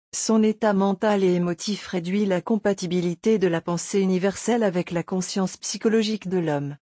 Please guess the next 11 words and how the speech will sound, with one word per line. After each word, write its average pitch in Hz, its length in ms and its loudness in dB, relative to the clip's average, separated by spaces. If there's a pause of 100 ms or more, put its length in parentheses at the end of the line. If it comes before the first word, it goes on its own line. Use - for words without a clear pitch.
(200)
Pour 220 200 -6
que - 100 0
l'être 202 320 0
humain 208 280 2
bénéficie 196 640 0
d'une 185 180 -2
pensée 180 360 -2
épurée, 180 640 -2 (200)
sans 220 240 0
restriction 202 760 -2
psychologique, 185 920 -4